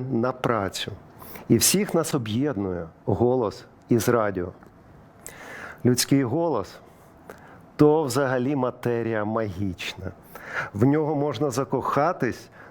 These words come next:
навіть не бачивши носія. "Оксано, Оксано, я чую твій голос,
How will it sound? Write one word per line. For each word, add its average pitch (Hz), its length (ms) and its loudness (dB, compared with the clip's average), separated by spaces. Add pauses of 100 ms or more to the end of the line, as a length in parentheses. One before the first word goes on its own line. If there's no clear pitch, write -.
навіть 135 360 4
не 139 140 2
бачивши 127 680 -2
носія. 107 600 0 (760)
"Оксано, 131 720 6
Оксано, 135 680 0
я 123 180 -2
чую 151 520 0
твій 143 240 -2
голос, 123 640 -2